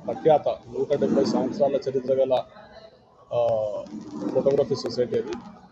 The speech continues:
అక్కడ నుంచి నాకు ఏఆర్పిఎస్ కన్ఫర్మ్ అయిందండి. ఆ, ఈ ఏఆర్పిఎస్ వచ్చేసి, ఆ, నాకు నేను చేసిన డాక్యుమెంటరీ పైన వాళ్ళు, ఆ, ఇచ్చారు. గత పది సంవత్సరాల నుంచి నేను ఒడిశా తీరంలోని,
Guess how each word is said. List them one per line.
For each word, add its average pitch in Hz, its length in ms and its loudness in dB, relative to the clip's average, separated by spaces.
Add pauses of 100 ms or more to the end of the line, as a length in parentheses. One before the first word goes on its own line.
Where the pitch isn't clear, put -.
(100)
అక్కడ - 240 0
నుంచి 127 260 -8
నాకు 123 240 -6 (720)
ఏఆర్పిఎస్ 139 360 4
కన్ఫర్మ్ 120 360 -6
అయిందండి. 110 340 -10 (840)
ఆ, 123 320 4 (120)
ఈ 139 80 4
ఏఆర్పిఎస్ 151 520 4
వచ్చేసి, 147 440 0 (880)
ఆ, 117 240 -6 (440)
నాకు 139 560 -4 (880)
నేను 151 200 6 (140)
చేసిన 151 280 0
డాక్యుమెంటరీ 147 640 0
పైన 139 260 -4
వాళ్ళు, 123 580 0 (280)
ఆ, - 20 -2
ఇచ్చారు. 113 640 -2 (600)
గత 127 100 -2
పది 135 260 4
సంవత్సరాల 147 460 0
నుంచి 156 260 -6
నేను 143 200 -4
ఒడిశా 139 540 0 (300)
తీరంలోని, 143 880 -2